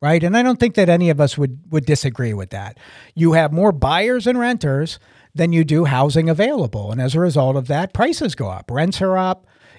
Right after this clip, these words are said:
and, uh, the cost of housing is going up. Now, to put that into perspective, the way that we value inflation in the country,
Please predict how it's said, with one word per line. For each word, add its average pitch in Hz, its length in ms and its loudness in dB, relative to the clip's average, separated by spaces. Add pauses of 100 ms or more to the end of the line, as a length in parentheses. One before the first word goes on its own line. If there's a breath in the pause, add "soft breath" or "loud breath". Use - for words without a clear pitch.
(180 soft breath)
and, 151 580 0 (140)
uh, 131 500 -2
the - 80 -4
cost 175 280 0
of 151 80 -2
housing 185 400 -4
is 107 120 -8
going 95 320 -10
up. 98 200 -18 (420 loud breath)
Now, 185 80 0
to 196 80 2
put - 220 -2
that 427 140 0
into 277 120 -4
perspective, 180 920 -6 (480)
the 156 140 0
way 226 400 2
that 269 240 0
we 196 220 2
value 143 880 0 (100)
inflation 151 880 -2
in 127 80 -2
the 117 100 -6
country, 120 800 -6